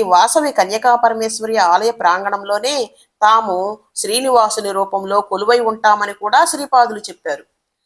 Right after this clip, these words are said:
ఏడు వందల సంవత్సరాలకు ముందే శ్రీపాదులు ఇలా జరగబోతోంది అనే విషయాన్ని చెప్పారు. అదే శ్రీపాదులు,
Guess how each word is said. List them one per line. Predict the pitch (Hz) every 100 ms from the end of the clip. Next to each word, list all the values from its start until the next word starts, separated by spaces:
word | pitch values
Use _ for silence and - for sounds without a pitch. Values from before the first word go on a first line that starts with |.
| _ _ _
ఏడు | 185 233 285
వందల | 269 247 240 233
సంవత్సరాలకు | 226 214 220 220 208 208 202 190
ముందే | 196 214 262 311 240 - _ _
శ్రీపాదులు | 247 254 269 240 214 190 240 415 - _ -
ఇలా | 170 214 226 202
జరగబోతోంది | 202 254 247 233 233 220 214 233 240
అనే | 226 220
విషయాన్ని | 208 214 208 294 311
చెప్పారు. | 247 208 156 - _ _ _ _ _ _ -
అదే | 208 220 330 220 226 262 269 - _ -
శ్రీపాదులు, | - 254 254 247 226 220